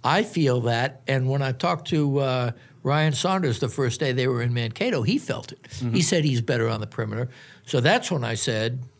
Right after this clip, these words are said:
Speaker 1: you know, it was in my piece that, you know, "So you think you could switch Cat one through five?" And that's, well, you know, let's not get,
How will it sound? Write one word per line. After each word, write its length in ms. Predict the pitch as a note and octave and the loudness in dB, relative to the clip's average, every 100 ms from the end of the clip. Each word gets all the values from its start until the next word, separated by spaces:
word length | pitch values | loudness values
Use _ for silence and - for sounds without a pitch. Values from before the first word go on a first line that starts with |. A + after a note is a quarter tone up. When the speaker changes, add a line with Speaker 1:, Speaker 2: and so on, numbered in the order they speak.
| - | -6
Speaker 1:
you 80 | D3 | -2
know, 60 | B2+ | 0
it 120 | B2 | 0
was 140 | A2+ | 2
in 140 | C#3 B2 | 2 2
my 140 | A#2 | 0
piece 340 | - F3 C3+ - | 0 0 0 0
that, 280 | A#2 - | -2 -2
you 60 | C3+ | -4
know, 140 | B2+ G2 | -4 -2
"So 300 | - - A#2+ | 0 0 2
you 140 | A#2+ | 0
think 240 | A#2 D3 - | 0 -2 -4
you 80 | B2+ | -6
could 200 | C3+ B2 | -6 -6
switch 380 | - E3 - - - - - | -2 -2 -2 -8 -14 -18 -4
Cat 280 | F3+ D#3 | 0 0
one 160 | D#3 D3 | 0 0
through 180 | C3 C3+ | 0 -2
five?" 340 | A3 C4+ F3 | 0 2 2
And 80 | D3 | 2
that's, 140 | C#3+ B2 | 0 0
well, 460 | A#2 B2+ E3 D#3 | 0 2 2 2
you 80 | C#3 | 0
know, 260 | B2 A#2 G#2+ - - - _ | -2 -2 -6 -14 -20 -20 _
let's 220 | D#3 D3+ | -2 2
not 200 | G3 D#3 | 2 2
get, 280 | - D#3+ - | 2 -2 -4